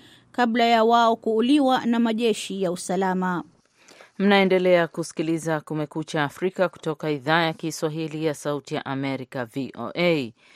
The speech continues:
Speaker 2: Tunaendelea na habari muhimu za dunia. Mapigano makali yamepamba moto kusini mwa Yemen kati ya waasi wa Kishia wa Houthi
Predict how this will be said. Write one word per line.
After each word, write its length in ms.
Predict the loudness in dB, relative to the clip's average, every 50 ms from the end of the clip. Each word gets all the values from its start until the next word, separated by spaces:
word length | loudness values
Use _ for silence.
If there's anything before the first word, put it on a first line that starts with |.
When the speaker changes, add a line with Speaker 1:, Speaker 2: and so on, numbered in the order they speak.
| -20 -20 -20 -20 _ -2
Speaker 2:
Tunaendelea 680 | 2 4 6 6 6 6 6 6 6 4 4 4 4
na 120 | 2 2 -2
habari 520 | 0 -2 -2 2 2 2 2 2 0 0
muhimu 580 | -2 -4 -4 -4 -4 -6 -4 -4 -4 -4 -6 -6
za 260 | -6 -2 0 0 0
dunia. 600 | 0 0 -2 0 0 0 0 0 -2 -2 -4 -8 -12 _ _ _ _ _ _ _ -20 -20 _ _ -14
Mapigano 600 | -14 -14 -12 -10 -6 0 2 2 2 2 2 0
makali 440 | 0 0 -2 -2 0 0 0 2 2
yamepamba 520 | 0 -2 -2 -4 -2 -2 -2 0 0 -2 -2
moto 360 | -2 -2 -4 -4 -4 -8 -10
kusini 440 | -8 -10 -12 -6 -6 -4 -4 -4 -4
mwa 160 | -4 -4 -4
Yemen 380 | -4 -4 -2 -2 -4 -4 -4
kati 340 | -6 -4 -4 -4 -2 -2 -4
ya 60 | -2
waasi 400 | -2 0 0 0 -2 -2 -4 -6
wa 60 | -8 -6
Kishia 460 | -6 -10 -10 -8 -6 -4 -2 0 0
wa 100 | 0 -2
Houthi 560 | -2 -6 -8 -8 -8 -4 -4 -4 -4 -4